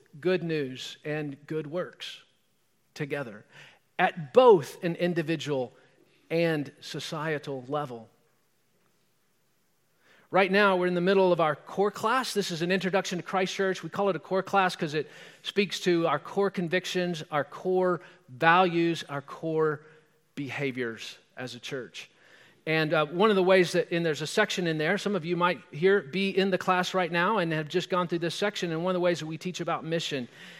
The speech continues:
is we discover, uh, I mean, we describe the mission of our church in three words:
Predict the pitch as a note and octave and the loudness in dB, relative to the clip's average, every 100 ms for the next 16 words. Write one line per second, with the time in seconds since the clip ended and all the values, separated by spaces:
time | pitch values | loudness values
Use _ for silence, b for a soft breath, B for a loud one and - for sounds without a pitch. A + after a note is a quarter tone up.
0 | B F3 D#3+ F#3 F3 E3 - - A3 A3 | B -2 0 0 0 -2 0 2 4 4
1 | G3+ F#3 - F3+ F#3 F3+ E3+ E3+ E3+ - | 4 2 -2 -6 -2 -2 -2 -4 -4 -6
2 | E3 - G3+ G#3 F#3+ E3+ D#3 D#3 D#3 F3+ | -4 -2 0 4 4 4 -2 -8 0 2
3 | A3 G3+ F3 E3 E3+ - F3 D3 D#3 C3+ | 2 0 0 0 -2 -4 -4 -6 -10 -10
4 | D3 E3+ E3 C#3 C3 C#3+ | -6 -4 -2 -2 -4 -10